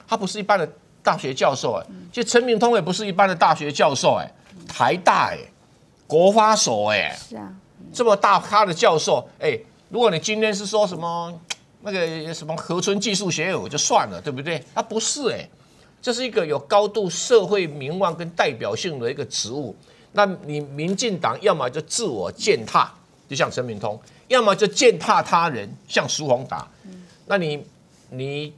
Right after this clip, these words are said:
Speaker 1: 民进党对于一个知识殿堂的尊重程度这么低，你这么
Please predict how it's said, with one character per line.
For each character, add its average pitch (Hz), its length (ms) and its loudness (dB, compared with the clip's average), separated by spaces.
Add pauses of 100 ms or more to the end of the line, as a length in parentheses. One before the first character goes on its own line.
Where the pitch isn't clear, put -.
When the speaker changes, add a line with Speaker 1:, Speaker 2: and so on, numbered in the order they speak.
(100)
Speaker 1:
民 160 160 -6
进 202 180 -2
党 131 180 -2
对 175 240 2
于 127 300 -8 (160)
一 196 140 -6
个 147 260 -2 (100)
知 220 300 -2
识 208 220 -4
殿 180 280 2
堂 117 300 -4
的 120 260 -2 (140)
尊 202 260 2
重 185 220 2
程 131 320 -6
度 156 220 -4
这 - 180 -4
么 127 100 -6 (120)
低， 151 240 -12 (340)
你 131 140 -10
这 233 120 0
么 208 140 2